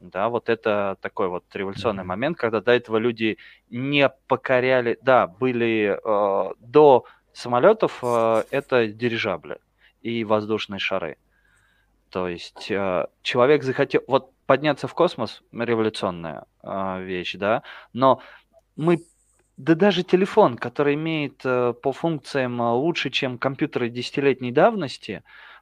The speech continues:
Speaker 1: по характеристикам, это тоже можно рассматривать как революционный, но мы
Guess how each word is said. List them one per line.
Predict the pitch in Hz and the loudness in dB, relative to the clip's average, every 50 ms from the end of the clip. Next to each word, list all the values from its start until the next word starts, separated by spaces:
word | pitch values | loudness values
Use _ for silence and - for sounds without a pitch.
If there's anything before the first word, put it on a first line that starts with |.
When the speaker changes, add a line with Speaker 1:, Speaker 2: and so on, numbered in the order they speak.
| _ | _
Speaker 1:
по | - 131 123 | 0 0 2
характеристикам, | - 131 123 117 - - 131 143 135 - - - - - 101 82 - - - - - _ | 2 -2 -4 -4 -4 -4 -4 -4 -4 -6 -10 -14 -10 -10 -10 -10 -10 -16 -20 -20 -14 _
это | - 117 131 | -6 -6 -6
тоже | 123 - 190 165 156 | 2 2 2 2 2
можно | 156 143 131 123 131 | 0 -2 -2 -2 0
рассматривать | 131 127 127 - 147 135 123 123 123 120 - | 0 0 -2 -2 -6 -4 -2 -4 -6 -6 -6
как | - 120 - - | -12 -12 -8 -6
революционный, | 117 120 117 120 120 - - 180 165 123 | -6 -4 -4 -6 -6 -4 -4 -4 -4 -4
но | 117 123 131 | -6 -6 -4
мы | 147 165 165 | -2 -2 -2